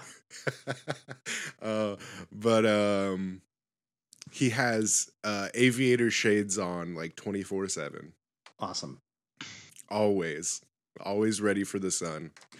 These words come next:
Speaker 2: <laughs>
Speaker 1: Um, yeah, like, his graphic tee, uh, and his coveralls pulled down to half. Um, just relaxing,
Speaker 2: I like
Speaker 1: chilling.
Speaker 2: it. Beautiful.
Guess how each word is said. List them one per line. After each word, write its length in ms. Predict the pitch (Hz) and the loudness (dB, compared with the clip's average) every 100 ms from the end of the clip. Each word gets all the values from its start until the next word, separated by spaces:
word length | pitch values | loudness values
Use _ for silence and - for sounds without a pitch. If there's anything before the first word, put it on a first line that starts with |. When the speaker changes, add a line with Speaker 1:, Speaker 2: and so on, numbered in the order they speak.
| - | -2
Speaker 2:
<laughs> 400 | 320 - - 453 | -2 -2 -4 -4
Speaker 1:
Um, 680 | 87 87 85 85 85 82 87 - _ _ _ _ - | -4 -2 -4 -4 -6 -8 -12 -16 _ _ _ _ -4
yeah, 260 | 110 110 95 | 4 4 4
like, 140 | 92 110 | 2 0
his 120 | 107 | 0
graphic 500 | 98 117 113 127 110 | 2 4 4 4 0
tee, 420 | - 117 113 107 - - - _ _ | 2 2 2 0 -6 -20 -20 _ _
uh, 360 | - 95 90 87 | -4 -2 -2 -4
and 160 | 80 98 | -4 -2
his 300 | 98 92 98 | 0 0 -2
coveralls 540 | - 104 101 92 95 | 0 0 2 2 0
pulled 240 | - - 92 | -2 -2 0
down 220 | 95 90 | 0 -2
to 40 | 82 | -6
half. 500 | 82 78 76 - - _ _ - | -6 -6 -6 -12 -18 _ _ -14
Um, 580 | 80 80 80 80 80 80 _ _ - - - - _ _ - | -10 -8 -8 -8 -10 -12 _ _ -20 -20 -20 -20 _ _ -12
just 280 | 85 - - _ _ _ _ _ _ - | -6 -6 -8 _ _ _ _ _ _ -4
relaxing, 540 | 98 95 113 - 87 85 _ _ - - | 2 4 4 0 -4 -8 _ _ -20 -10
Speaker 2:
I 60 | 101 | -2
like 80 | |
Speaker 1:
chilling. 280 | 101 104 90 | 2 4 2
Speaker 2:
it. 80 | 80 - _ _ _ _ _ _ _ _ _ _ - _ _ _ _ - | -2 -12 _ _ _ _ _ _ _ _ _ _ -20 _ _ _ _ -2
Beautiful. 380 | 117 98 - | 0 0 -6